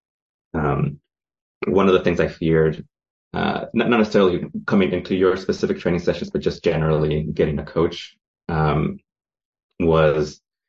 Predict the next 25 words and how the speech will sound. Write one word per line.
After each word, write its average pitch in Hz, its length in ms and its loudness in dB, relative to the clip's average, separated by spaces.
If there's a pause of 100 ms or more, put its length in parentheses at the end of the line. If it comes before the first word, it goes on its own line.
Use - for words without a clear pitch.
(640)
you - 240 0
know, 92 60 4
you 87 120 2
see 95 200 0
some 90 180 0
videos 85 220 4
sometimes 80 400 -2
online 76 360 0
where 73 120 0
you 71 120 0
have 73 320 -6
people 73 600 -4
just, 78 420 -6 (680)
I 90 80 4
don't 85 100 4
know, 76 60 0
just - 180 0
becoming 92 440 0
really 80 260 0
tired. 73 460 -2
Like, 71 160 -2
they're 78 160 2
doing, 78 320 0
like, 73 200 -2
this 76 180 -6